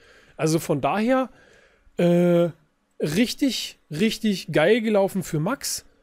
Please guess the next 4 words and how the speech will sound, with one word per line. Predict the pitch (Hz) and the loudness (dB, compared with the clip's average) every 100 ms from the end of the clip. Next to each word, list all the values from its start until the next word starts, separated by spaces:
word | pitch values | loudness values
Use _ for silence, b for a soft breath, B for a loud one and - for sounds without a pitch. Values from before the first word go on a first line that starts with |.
| _ _ _ 156 | _ _ _ 0
Gar | 170 196 320 | 2 2 0
nichts | 320 - - | -2 -4 -6
gezogen, | 226 - 240 240 226 233 - | -4 0 0 0 0 -4 0
obwohl | 180 143 202 208 202 - | 0 2 4 6 4 2